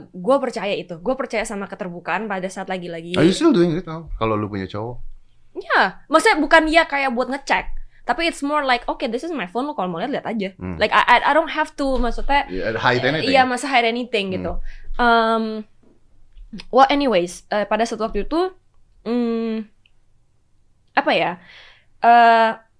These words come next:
Speaker 1: it was really tough.
Speaker 2: Hmm.
Speaker 1: First of all, karena that was my first time
Speaker 2: Hmm.
Speaker 1: gua ngerasain that passionate love.
Speaker 2: Hmm.
Speaker 1: Jadi gua nggak tahu gimana cara contain it.
Speaker 2: Yeah.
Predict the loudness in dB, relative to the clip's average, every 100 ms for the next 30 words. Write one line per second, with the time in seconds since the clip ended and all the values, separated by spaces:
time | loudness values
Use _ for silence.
0 | _ _ _ _ _ -2 2 2 2 0
1 | 2 0 -4 -4 -4 -4 -14 -16 -14 -12
2 | -12 -14 -20 -20 -20 -2 2 2 2 2
3 | 4 4 2 2 0 0 -6 -4 -2 0
4 | -4 -12 -20 _ _ _ _ 4 6 6
5 | 4 0 -2 -4 -8 0 2 2 0 -10
6 | -4 0 0 0 -4 -6 -6 -4 0 2
7 | 2 0 0 0 -2 0 -2 -4 -4 -6
8 | -4 0 0 -2 -16 -20 -18 -8 -2 0
9 | 0 -2 -2 -4 -4 -4 -4 -6 2 6
10 | 6 6 2 0 2 2 2 0 -2 0
11 | -2 -2 0 0 0 -2 0 -2 0 0
12 | 0 -2